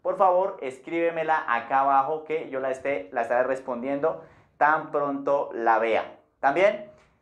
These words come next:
si te estás iniciando en el mundo de los chatbots, ya sea en Messenger o en Instagram,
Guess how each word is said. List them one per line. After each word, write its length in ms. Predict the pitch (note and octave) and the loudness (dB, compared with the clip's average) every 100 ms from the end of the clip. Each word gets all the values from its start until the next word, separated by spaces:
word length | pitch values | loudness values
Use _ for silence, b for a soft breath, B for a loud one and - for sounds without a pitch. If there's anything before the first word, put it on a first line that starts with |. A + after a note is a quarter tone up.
| _ | _
si 200 | _ D#3+ D#3+ | _ -8 -4
te 80 | D#3 | 0
estás 240 | D#3 G#3 | 2 2
iniciando 580 | G3 E3+ F#3 F#3+ G3 G3 | 0 0 2 4 4 4
en 140 | D#3+ | 0
el 100 | D3+ | -4
mundo 480 | D3 E3+ F3+ F3+ F3+ | -4 -6 -2 0 0
de 80 | D3 | -2
los 180 | C#3 C3+ | -4 0
chatbots, 580 | E3+ E3+ D3+ E3 - C3+ | 0 2 0 -2 -4 -6
ya 100 | C3+ | -2
sea 320 | D3 C#3+ C3+ | 0 0 -2
en 160 | B2+ | -6
Messenger 600 | D3 D3+ D#3 D3+ D#3 D#3+ D3 | -6 -6 -6 -4 -2 -2 0
o 340 | D#3+ G3 - - | 0 0 -4 -6
en 180 | C#3 | -4
Instagram, 880 | G#3 G3+ - E3+ E3+ F3 F#3+ G3+ B | -4 -8 -2 0 2 2 0 -2 B